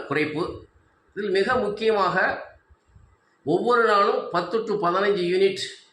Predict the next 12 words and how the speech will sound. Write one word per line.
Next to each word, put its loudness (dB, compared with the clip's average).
மின்சாரம் 0
என்பது 0
முன்னாள் 2
இராணுவத்தினர் 2
சங்க -2
அலுவலகத்தில் 2
இருந்து, 0
அதாவது 0
சங்க 0
அலுவலக 0
கட்டிடத்தில் -2
இருந்து -2